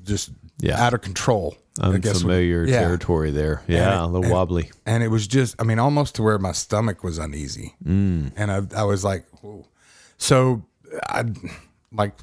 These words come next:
Speaker 1: really, I guess, like, uh, my tendency was to run away from it for a little bit, but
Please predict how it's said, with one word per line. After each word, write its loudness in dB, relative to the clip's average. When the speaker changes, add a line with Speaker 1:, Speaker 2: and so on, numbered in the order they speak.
Speaker 1:
really, 4
I 2
guess, -2
like, -2
uh, 0
my 2
tendency 2
was 0
to 0
run 4
away 2
from -4
it -10
for -2
a 0
little 2
bit, -2
but 2